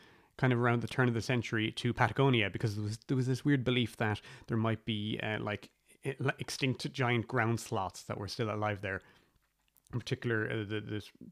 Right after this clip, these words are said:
Mylodon. And this is interesting partly because it was sort of okayed by, um, Ray Lancaster, who was in charge of the Natural History Museum,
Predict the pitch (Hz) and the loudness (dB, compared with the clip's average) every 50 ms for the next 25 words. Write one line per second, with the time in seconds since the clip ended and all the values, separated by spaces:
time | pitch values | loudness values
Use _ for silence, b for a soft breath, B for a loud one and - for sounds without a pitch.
0 | - - 135 117 113 113 107 110 110 107 104 101 107 98 95 92 92 B B B | -8 -6 -4 -2 -2 0 0 0 0 0 0 -2 -2 -2 -4 -4 -8 B B B
1 | B B B B B - 113 113 113 110 156 147 - - - - - - 156 143 | B B B B B -6 -4 -2 0 2 2 0 0 -4 -6 -6 -2 0 2 2
2 | 170 165 - - 156 170 165 151 135 - - - - 170 160 - 147 135 127 117 | 2 2 0 0 0 0 0 0 0 -4 -4 2 4 4 4 4 2 0 0 2
3 | 143 131 139 143 143 143 135 123 120 - - - 160 151 147 147 - - 143 123 | 2 2 2 0 0 -2 -2 -2 -4 -8 -6 -4 -2 0 0 0 0 0 0 0
4 | - 139 139 127 - - 139 131 127 127 117 - - 123 117 113 113 113 110 107 | 2 2 2 2 2 2 2 4 4 2 2 2 2 2 2 4 2 2 0 0
5 | 101 B B B B B B B B B - 92 101 98 98 98 98 98 95 - | -2 B B B B B B B B B -12 -8 -8 -6 -6 -6 -8 -8 -8 -10
6 | - - - - _ - 139 139 120 113 113 110 110 - 107 90 - - 113 98 | -12 -12 -14 -14 _ -6 -2 0 0 2 2 0 0 -2 -4 -8 -6 -4 -4 -4
7 | 98 92 107 104 101 98 92 98 120 123 - 107 95 - 113 98 98 113 113 101 | -2 -2 -2 -2 -4 -4 -6 -8 -10 -10 -8 -8 -4 -4 -2 -2 -2 -4 -4 -4
8 | 104 101 101 107 - - 101 107 107 95 - 110 101 107 107 95 107 107 107 104 | -2 -2 -2 -2 -4 -4 -4 -4 -4 -4 -4 -4 -2 -2 -2 0 0 0 0 0
9 | 104 101 | 0 -2